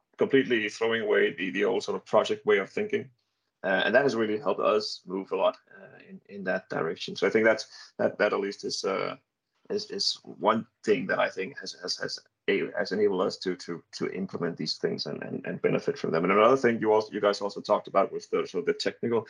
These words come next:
and maybe we're, we're gonna get into that, but also, you know, how the technical evolution or has evol-, ha-, has sort of supported a, a lot of these ideas over the years, um, in a way that probably wasn't even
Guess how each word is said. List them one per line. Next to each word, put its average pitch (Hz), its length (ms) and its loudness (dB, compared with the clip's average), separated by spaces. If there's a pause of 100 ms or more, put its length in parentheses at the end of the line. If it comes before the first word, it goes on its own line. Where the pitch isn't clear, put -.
(160)
and - 80 -4
maybe 107 160 6
we're, 101 240 0
we're 90 80 -10
gonna 90 160 0
get 90 140 0
into 90 180 -6
that, 90 180 0 (400)
but 95 120 6
also, 101 440 6
you - 80 -6
know, 101 240 -2 (320)
how 101 300 2
the 92 100 -2
technical 113 580 0
evolution 98 640 -2
or 104 220 -2 (380)
has 95 400 2 (360)
evol-, 104 360 4 (120)
ha-, 107 220 2
has 104 160 -2
sort 104 140 -2
of 104 60 -6
supported 131 500 0
a, 80 180 -2
a - 20 -8
lot 98 140 -2
of 95 80 -6
these 92 180 -4
ideas 87 360 -4
over 80 200 -2
the 73 140 -8
years, 67 540 -4
um, 87 440 -4
in 104 120 2
a 95 40 2
way 95 220 6
that 90 180 2
probably 104 220 4
wasn't 95 260 -2
even 98 300 -4